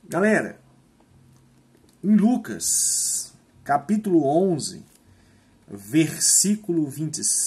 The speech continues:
vinte e sete, vamos, vamos ler o vinte e sete e vinte e oito. E aconteceu que, dizendo ele essas coisas, uma mulher dentre a multidão, levantando a voz, disse: "Bem-aventurado o ventre que te trouxe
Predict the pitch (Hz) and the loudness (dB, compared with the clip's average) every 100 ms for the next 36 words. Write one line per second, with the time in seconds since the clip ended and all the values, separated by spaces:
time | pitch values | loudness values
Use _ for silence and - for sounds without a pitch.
0 | - - - - - _ - 123 147 - | -6 -8 -12 -16 -18 _ -18 -12 -4 -2
1 | - 127 151 156 - - _ 120 139 135 | -2 -2 -4 -6 -16 -18 _ -18 -18 -18
2 | - 127 160 147 143 131 131 - 123 107 | -18 -10 -8 -6 -8 -8 -4 -4 -4 -6
3 | 110 113 110 131 156 - - _ _ _ | -10 -14 -8 -6 -6 -8 -18 _ _ _
4 | _ _ _ _ _ _ _ - 196 214 | _ _ _ _ _ _ _ -8 -6 -4
5 | 262 214 269 277 226 240 202 214 190 175 | 0 0 2 0 -2 0 2 2 4 2
6 | 170 165 180 - - 190 208 196 196 175 | 2 2 0 0 2 0 2 0 -2 -2
7 | 160 160 165 165 156 151 151 139 131 147 | 0 0 0 -2 -4 -8 -8 -10 -6 -4
8 | 160 147 139 135 143 165 180 151 123 131 | -4 -6 -8 -10 -8 -6 -4 -4 -4 -2
9 | 156 165 131 135 131 - - _ _ _ | -2 -2 -6 -8 -4 -6 -8 _ _ _
10 | _ - 131 240 240 247 220 196 214 226 | _ -6 0 0 0 -2 0 2 4 2
11 | 220 151 170 226 226 - 139 165 180 160 | -2 0 2 2 -2 -8 -14 -12 -12 -4
12 | 170 190 202 - - | 0 0 0 -4 -8